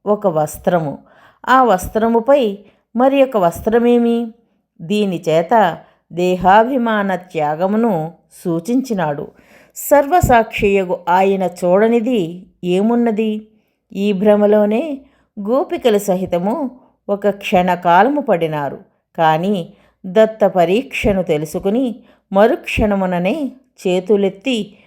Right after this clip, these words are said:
నమస్కరించినారు. అట్లయినచో, "ద్రౌపది వస్త్రాపహరణ సమయమున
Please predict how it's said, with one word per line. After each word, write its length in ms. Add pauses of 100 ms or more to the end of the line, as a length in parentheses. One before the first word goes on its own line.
(200)
నమస్కరించినారు. 1080 (600)
అట్లయినచో, 840 (380)
"ద్రౌపది 720
వస్త్రాపహరణ 920
సమయమున 880